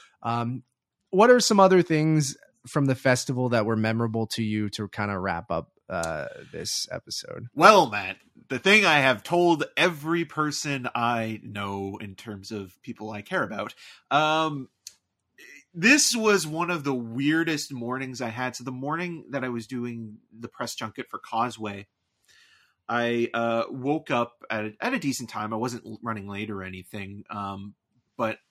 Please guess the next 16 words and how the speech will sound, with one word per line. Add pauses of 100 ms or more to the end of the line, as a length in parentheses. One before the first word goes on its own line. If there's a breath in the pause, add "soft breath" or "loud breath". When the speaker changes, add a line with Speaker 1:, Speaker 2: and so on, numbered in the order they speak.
(180)
Speaker 2:
I
had
to
be
at
the
Saint
Regis
before (840)
ten
fifteen
because
Apple
had
booked (180)
two